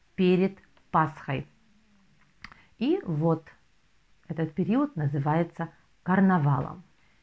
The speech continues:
По польской традиции, чисто польское слово, э, этот период называется запустами, запусты, да. Э, вот.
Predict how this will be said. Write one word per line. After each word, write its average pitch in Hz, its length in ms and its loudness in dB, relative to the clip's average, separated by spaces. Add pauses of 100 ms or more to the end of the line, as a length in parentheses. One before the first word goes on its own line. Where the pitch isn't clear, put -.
(420)
По 208 100 2
польской 269 380 4
традиции, 220 520 4
чисто 220 320 0
польское 202 520 0
слово, 247 380 0 (180)
э, 190 100 -4 (220)
этот 190 380 -4
период 262 360 0
называется 196 840 2 (340)
запустами, 170 800 0
запусты, 170 640 -2
да. 175 300 0 (680)
Э, 180 260 2
вот. 147 440 0